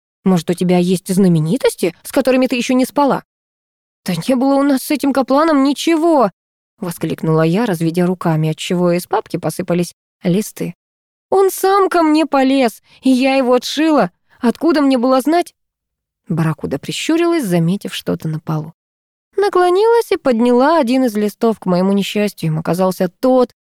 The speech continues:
на котором я пририсовала мужской детородный орган к её лицу. «Чёрт!» выдохнула я. «Ты уволена!» переведя гневный взгляд с рисунка на меня, прорычала барракуда.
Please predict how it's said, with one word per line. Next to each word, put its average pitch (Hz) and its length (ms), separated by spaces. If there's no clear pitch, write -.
на 320 140
котором 247 400
я 285 280
пририсовала 180 720
мужской 247 680
детородный 160 560
орган 359 580
к - 80
её 190 520
лицу. 165 540
«Чёрт!» - 800
выдохнула 165 680
я. 156 260
«Ты 294 140
уволена!» 240 640
переведя 160 560
гневный 165 560
взгляд 165 340
с - 60
рисунка 185 420
на 180 60
меня, 247 280
прорычала 214 600
барракуда. 175 680